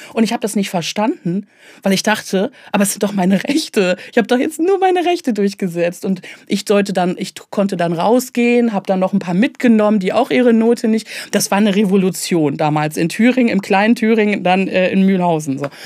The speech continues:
Naja, aber ich habe dann aber auf der anderen Seite auch, zum Beispiel als ich dann nach Hessen gegangen bin, gesehen, dass dann, dass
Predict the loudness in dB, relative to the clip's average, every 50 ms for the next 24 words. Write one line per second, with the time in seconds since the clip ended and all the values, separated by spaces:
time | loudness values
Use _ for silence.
0 | -18 -16 -16 -18 -12 -6 -2 0 0 0 0 -2 -4 -6 -10 -12 -6 -2 0 0
1 | 2 0 -2 -2 -6 -18 -20 -12 -10 -6 -4 -4 -4 -4 -2 -2 -2 0 0 0
2 | 0 -2 -2 -2 -4 -6 -4 0 0 2 2 2 2 0 0 0 -2 -2 -2 -4
3 | -4 -2 -2 -2 -2 -2 -4 -6 -8 -20 _ _ _ -6 -2 0 0 0 -2 -2
4 | -4 -4 -4 -6 -6 -8 -6 -4 -4 -4 -4 -4 -4 -6 -6 -4 -2 -2 -2 0
5 | -2 -2 -2 -4 -2 -2 -2 -2 -2 -2 -4 -4 -6 -8 _ _ _ _ _ _
6 | _ _ _ _ _ -20 -18 -10 -4 -2 -2 0 0 0 0 0 0 -2 0 0
7 | 0 0 0 -4 -10 -14 -20 -20 -20 -20 -20 -20 -20 -20 _ -4 -4 -2 -2 -4